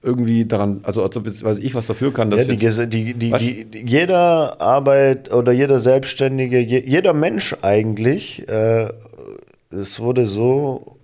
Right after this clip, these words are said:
Speaker 2: und das kann schon gut sein, dass das so gewollt ist, aber jeder von uns wird verantwortlich gemacht für die Versagen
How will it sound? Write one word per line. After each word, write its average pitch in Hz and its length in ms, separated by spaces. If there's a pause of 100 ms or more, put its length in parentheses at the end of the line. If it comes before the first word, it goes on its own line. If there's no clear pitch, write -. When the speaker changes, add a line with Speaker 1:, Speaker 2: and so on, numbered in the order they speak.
(240)
Speaker 2:
und 73 400
das 76 220
kann 82 240
schon 90 300
gut 85 180
sein, 90 220
dass 85 160
das 85 160
so 87 100
gewollt 98 460
ist, 101 120 (500)
aber 98 180
jeder 143 360
von 147 220
uns 151 560
wird 104 260
verantwortlich 131 840
gemacht 104 360
für - 220
die 95 160
Versagen 98 840